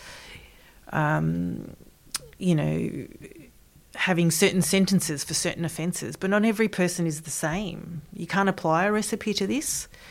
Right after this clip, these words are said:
So actually to be, to genuinely treat each case as, as on its own merits and, and not,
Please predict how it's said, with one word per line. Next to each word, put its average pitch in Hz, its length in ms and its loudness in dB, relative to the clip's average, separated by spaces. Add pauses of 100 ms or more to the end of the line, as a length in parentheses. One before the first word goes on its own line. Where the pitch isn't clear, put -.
(380)
So - 160 2
actually 180 460 6
to 165 120 -4
be, 156 220 -6
to 170 380 -2
genuinely 175 800 2
treat 160 400 -4
each 151 220 -4
case 147 340 -4
as, 156 220 -4 (180)
as 165 200 0 (100)
on 170 160 4
its 160 220 0
own 156 340 4
merits - 640 -2 (640)
and, 151 440 2
and 156 220 4
not, - 260 0